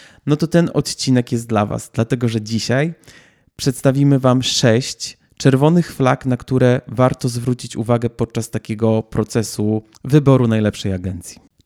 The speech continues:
Za każdym razem, kiedy nawiązujemy współpracę z klientem, który przychodzi do nas po jakiejś nieudanej współpracy z agencją, tudzież właśnie z jakąś osobą,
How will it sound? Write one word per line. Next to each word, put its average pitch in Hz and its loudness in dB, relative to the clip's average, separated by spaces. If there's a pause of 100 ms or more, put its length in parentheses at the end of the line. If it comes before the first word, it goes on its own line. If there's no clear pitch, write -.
(320)
Za - -4
każdym 208 6
razem, 135 4
kiedy 107 4
nawiązujemy 107 2
współpracę 113 -2
z - -6
klientem, 107 2
który 101 -4
przychodzi 98 -4
do 101 0
nas 98 0
po - -4
jakiejś - -6
nieudanej 110 2
współpracy - -6
z - -8
agencją, 101 -4
tudzież 95 -4
właśnie 95 -4
z 90 -8
jakąś 101 -6
osobą, 98 -8